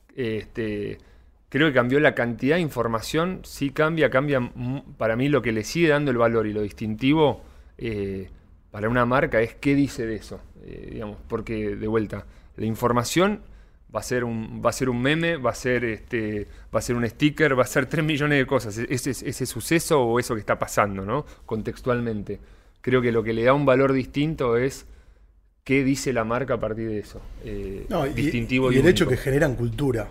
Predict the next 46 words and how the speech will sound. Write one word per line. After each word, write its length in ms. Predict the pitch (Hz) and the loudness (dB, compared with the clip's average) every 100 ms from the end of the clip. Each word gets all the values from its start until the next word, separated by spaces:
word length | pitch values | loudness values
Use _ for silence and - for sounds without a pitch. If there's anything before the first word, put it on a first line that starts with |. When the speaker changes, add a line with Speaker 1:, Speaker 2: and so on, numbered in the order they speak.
| - | -12
Speaker 2:
O 60 | - | -12
sea, 180 | 135 123 | -8 -2
hay 120 | 135 | 4
algo 180 | 151 131 | 4 4
que 60 | |
ustedes 260 | 107 151 - | 2 0 0
tienen 240 | 147 147 | 0 0
como 160 | 131 120 | 0 -2
diferencial, 600 | 110 120 113 - 147 131 | -2 -4 -2 0 0 0
que 120 | 113 | -6
por 140 | 104 104 | -8 -8
lo 80 | |
menos 220 | 123 127 - | -6 -4 -6
se 100 | 107 | -4
palpa 400 | 123 131 123 117 | -2 -2 -2 -2
en 60 | |
la 60 | 113 | -2
industria 420 | 120 131 127 113 | -4 -4 -4 -6
constantemente, 640 | 110 107 123 120 135 143 120 | -6 -8 -6 -4 -4 -4 -4
que 60 | |
es 60 | 123 | -6
que 100 | - | -10
generan 340 | - 127 147 | -10 -8 -6
cultura. 400 | 127 131 143 110 - - - - - - | -6 -8 -10 -12 -14 -18 -20 -20 -20 -16
Van 240 | 123 139 147 | 2 4 4
in-, 240 | 131 - | -2 -6
transformando 840 | 131 123 127 127 143 151 147 123 - - - - | -6 -4 -4 -2 0 0 0 0 -4 -16 -20 -16
desde 240 | 143 127 123 | -8 -2 -2
iconográficamente 960 | 120 127 135 156 147 135 151 170 160 | 0 0 4 4 4 2 2 2 2
hasta 400 | 127 - 131 113 | 0 2 0 2
Speaker 1:
Totalmente. 500 | - 104 113 117 107 | 4 6 8 8 6
Speaker 2:
la 140 | 127 123 | 2 4
charla 380 | 156 156 156 127 | 6 6 6 4
que 80 | |
se 80 | 123 | 2
está 140 | 123 143 | 2 2
dando 180 | 151 | 2
en 80 | 135 | 0
el 80 | 131 | 2
marketing 400 | 147 165 156 131 | 2 2 0 -2
y, 300 | 123 131 131 | -6 -6 -6
y 20 | |
lo 180 | 117 120 | -2 -2
van 140 | 139 | 0
manteniendo 480 | 143 123 123 139 131 | -2 -2 -2 -2 -2
siempre. 480 | - 147 139 135 | -2 -2 0 -2